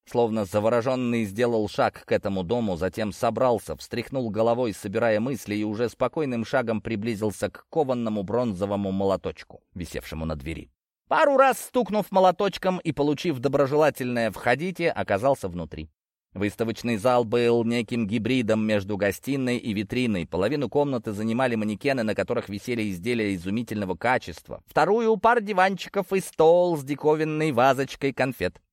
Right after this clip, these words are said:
На одном из этих диванов сидела молодая девушка, вставшая при виде меня. "Добрый день, желаете что-нибудь приобрести?" "Добрый день, прелестная леди, я бы хотел купить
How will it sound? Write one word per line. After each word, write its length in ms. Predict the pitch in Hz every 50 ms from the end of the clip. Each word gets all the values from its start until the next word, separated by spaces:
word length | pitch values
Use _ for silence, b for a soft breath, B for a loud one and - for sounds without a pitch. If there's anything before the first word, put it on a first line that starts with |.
| _
На 160 | - 90 98 110
одном 280 | 113 113 131 127 123
из 100 | - 107
этих 240 | 123 120 - 117 104
диванов 460 | 92 98 107 113 147 147 147 131 113
сидела 340 | - - 107 104 113 110 107
молодая 460 | 104 104 101 101 98 98 98 92 92
девушка, 500 | 87 80 127 180 180 180 - - - 156
вставшая 560 | 135 - - - - 107 104 - - 123 117
при 160 | 110 - 101 90
виде 220 | 82 90 85 90
меня. 260 | 90 87 76 65 65 _ _ _
"Добрый 300 | - - 98 85 82 85
день, 200 | 71 92 117 156
желаете 360 | 139 - 92 80 78 76 - -
что-нибудь 380 | - - 85 80 76 85 -
приобрести?" 580 | - - 87 80 73 76 76 - - - 135 - _ _ _ _ _ _ _ _ _ _ _
"Добрый 340 | - 214 254 277 269 269 269
день, 380 | 220 175 190 190 196 190 185 170
прелестная 540 | - 175 175 170 175 170 - - 165 160 160
леди, 300 | 151 160 160 151 147 147
я 220 | 143 131 170 214
бы 100 | 214 196
хотел 360 | 185 - 127 - 147 170 165
купить 460 | 156 - 117 - - 135 143 - _